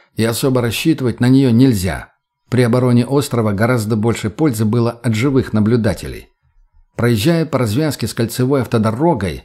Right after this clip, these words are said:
колонна словно прошла по мосту над рекой. Только поток внизу был застывший. Это была гигантская автомобильная пробка. "Песочный", произнес Черный, указывая куда-то вперед. Шофер он был от бога,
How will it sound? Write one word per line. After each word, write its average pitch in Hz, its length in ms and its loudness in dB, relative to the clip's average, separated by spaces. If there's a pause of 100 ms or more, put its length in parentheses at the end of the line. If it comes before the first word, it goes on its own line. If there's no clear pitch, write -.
колонна 160 400 2
словно 151 320 0
прошла 123 380 -2
по 143 140 -2
мосту 139 340 0
над 127 200 0
рекой. 110 440 -4 (400)
Только 127 280 0
поток 135 460 -4
внизу 120 340 2
был 120 300 2
застывший. 120 720 -4 (360)
Это 123 180 0
была 123 220 2
гигантская 127 580 -2
автомобильная 117 680 0
пробка. 101 680 -4 (560)
"Песочный", 123 720 -4 (300)
произнес 113 540 0
Черный, 117 480 0 (240)
указывая 117 480 0
куда-то 117 340 -2
вперед. 101 460 -2 (440)
Шофер 127 400 0
он 117 120 2
был 117 160 2
от 107 120 -2
бога, 98 440 -2